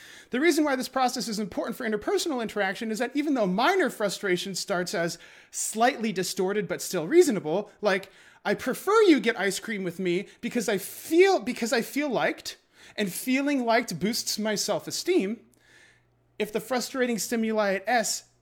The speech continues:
recurs, it becomes a fully distorted demand, like, "You must get ice cream with me, or else you're being mean and hurting me on purpose." And then eventually it morphs into a full-blown absurdity.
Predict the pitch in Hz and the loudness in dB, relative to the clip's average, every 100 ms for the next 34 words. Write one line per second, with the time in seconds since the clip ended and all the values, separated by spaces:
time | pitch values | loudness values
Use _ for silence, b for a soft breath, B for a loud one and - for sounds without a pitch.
0 | _ 170 175 - 320 208 208 - 185 226 | _ -6 -2 2 6 6 4 -4 -8 -6
1 | 202 175 151 - - 302 320 220 170 170 | -4 -4 -6 -10 0 4 4 2 -2 -4
2 | 185 160 156 143 143 123 113 143 160 - | -2 -2 -2 -4 -4 -4 -6 -2 -2 -2
3 | - B B 160 135 135 190 262 - - | -12 B B -6 -4 0 2 2 0 -4
4 | 180 156 165 - 165 160 190 185 B B | -6 -6 -8 -6 -6 -6 -4 -6 B B
5 | 160 202 262 262 233 180 240 220 202 220 | 0 2 2 0 -4 -2 -2 -2 -2 -2
6 | 214 190 160 208 240 226 220 220 156 151 | -4 -6 -6 -2 -2 0 -2 -4 -6 -8
7 | - 175 202 226 - - _ b b b | -2 -2 -2 -4 -4 -10 _ b b b
8 | b b 175 190 175 180 262 - 196 190 | b b -2 0 2 2 2 -2 -4 -4
9 | 156 180 180 - 170 160 139 - 208 208 | -4 -4 -4 -4 -4 -4 -6 -2 0 0
10 | 180 180 185 175 - 185 190 170 123 92 | 0 0 0 -4 -4 0 2 0 -4 -10